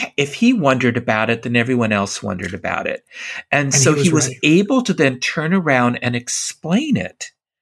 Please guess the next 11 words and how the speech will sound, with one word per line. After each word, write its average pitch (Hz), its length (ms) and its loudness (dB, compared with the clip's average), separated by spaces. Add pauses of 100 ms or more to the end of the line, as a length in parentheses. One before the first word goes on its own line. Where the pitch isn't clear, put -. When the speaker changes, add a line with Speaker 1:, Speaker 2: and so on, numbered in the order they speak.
(800)
Speaker 1:
you 139 240 -2
know, 139 340 2
in 143 180 2
a 135 100 4
very 143 380 2
natural 147 560 0
way 175 320 2
that - 220 0
was 120 140 0
understandable. 135 1120 -2 (760)
But, 131 400 2